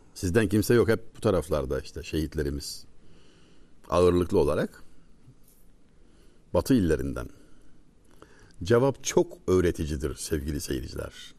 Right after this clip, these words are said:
"Doğrudur." demiş. "Altı ay önce Sarıkamış'ta bitti bizimkiler." Şuraya dikkat çekmek isterim.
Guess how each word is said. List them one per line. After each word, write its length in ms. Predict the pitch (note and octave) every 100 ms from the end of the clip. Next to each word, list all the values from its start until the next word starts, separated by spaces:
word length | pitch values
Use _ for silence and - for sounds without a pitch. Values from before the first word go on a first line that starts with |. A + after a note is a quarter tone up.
| - - - - - - - G#2
"Doğrudur." 500 | G#2+ B2+ G#2+ C#2+ C#2+
demiş. 300 | - - -
"Altı 360 | F#2+ F2+ - -
ay 140 | A2
önce 240 | F#2+ E2+
Sarıkamış'ta 800 | - - G2 G2+ F2+ D#2+ - D2+
bitti 380 | D2 - - - -
bizimkiler." 800 | D2 A#1 - - - - - - - - - - - - - - - - - - - - - - - - - - - - -
Şuraya 400 | - C3+ F#2 D#2
dikkat 280 | - -
çekmek 300 | - - C#2+
isterim. 320 | - - -